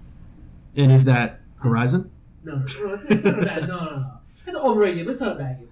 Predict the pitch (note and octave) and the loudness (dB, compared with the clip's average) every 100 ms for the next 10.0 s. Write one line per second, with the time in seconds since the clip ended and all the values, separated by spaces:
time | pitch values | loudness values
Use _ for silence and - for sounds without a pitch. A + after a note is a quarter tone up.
0 | - F3+ F3 C3+ C3+ G#3+ A3 F#3 F3+ F3 | -14 -8 0 2 4 4 2 0 -6 -10
1 | F3 D#3 C#3+ C3 - - - G3+ G#3+ B3 | -12 -10 -6 -6 -8 -16 -10 -6 -6 -6
2 | A3+ A3 G#3+ - F3+ G3 A3+ A3+ A3+ C#3+ | -8 -8 -12 -14 -8 -6 -4 -4 -4 -2
3 | D3+ D3 C3 A2+ - - - B2 C3 B2 | 0 2 2 0 -2 -8 -8 0 2 4
4 | C3+ C#3 - B2+ D#3+ G3+ E3+ C#3 C3 A#2 | 2 0 -4 -4 0 2 2 2 2 0
5 | - - - D3+ D3+ C3+ A#2 C3 C#3+ C3 | -6 -14 -4 0 0 0 -2 0 2 2
6 | A#2 - C3 C3 A#2+ A2+ A2+ B2 A#2 A2 | 0 0 -2 0 0 0 -2 -6 -6 -4
7 | B2+ A#2 - C4+ C#4+ C#4 B3 A#3 - - | -6 -6 -2 -2 0 0 0 -4 -6 -10
8 | - - - - B3 A#3 A3+ G#3+ G#3+ G#3 | -20 -8 -8 -4 -4 -4 -4 -6 -6 -8
9 | F3+ D#3+ E3+ C#3 G#3 A3 F3 D#3+ C#3+ | -8 -10 -12 -4 -2 -2 -4 -8 -10